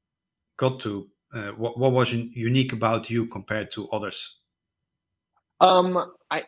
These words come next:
Speaker 2: I think it was timing. One was timing. And then I think two was, um, like, I was early. I was a bit early. And, um, and two is, like, I kind of pioneered a lot of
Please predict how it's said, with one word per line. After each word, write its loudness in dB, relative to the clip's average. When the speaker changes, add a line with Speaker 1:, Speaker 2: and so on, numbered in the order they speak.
Speaker 2:
I -2
think -8
it -2
was 0
timing. -6
One -4
was -6
timing. -8
And -4
then 0
I 2
think 0
two 2
was, 0
um, 0
like, 2
I 8
was 2
early. -6
I -8
was -8
a -6
bit -8
early. -8
And, -4
um, -2
and -4
two 2
is, 4
like, 2
I 4
kind 0
of -6
pioneered 0
a 0
lot 2
of -4